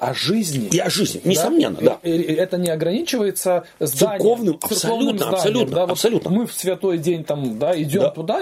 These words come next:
Speaker 1: а значит, там вот нужно, чтоб все было правильно.
Speaker 2: Да.
Speaker 1: Выхожу за двери, ну, тут уже другие
Speaker 2: Да.
Speaker 1: правила,
Speaker 2: Да.
Speaker 1: да? Вот, поэтому,
Speaker 2: То есть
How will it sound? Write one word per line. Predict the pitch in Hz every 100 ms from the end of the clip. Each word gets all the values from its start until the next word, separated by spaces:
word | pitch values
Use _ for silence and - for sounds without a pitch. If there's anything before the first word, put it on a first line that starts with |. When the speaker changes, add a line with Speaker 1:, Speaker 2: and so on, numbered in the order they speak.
| 151
Speaker 1:
а |
значит, | 156 185 185 -
там | 240 262
вот | 196 170
нужно, | 202 214 196 165 - - -
чтоб | - 135
все | -
было | 170 151
правильно. | 139 135 110 104 104
Speaker 2:
Да. |
Speaker 1:
Выхожу | 120 160 185 208
за | 190
двери, | 160 254 330 269 - -
ну, | 220 220 190
тут | 240 220
уже | 190
другие | 196 170 175
Speaker 2:
Да. |
Speaker 1:
правила, | 160 147 107 101 95
Speaker 2:
Да. | 107 151 247 - - -
Speaker 1:
да? |
Вот, | 147 131 -
поэтому, | 165 165 175 165 165 156 135
Speaker 2:
То | 117
есть | 135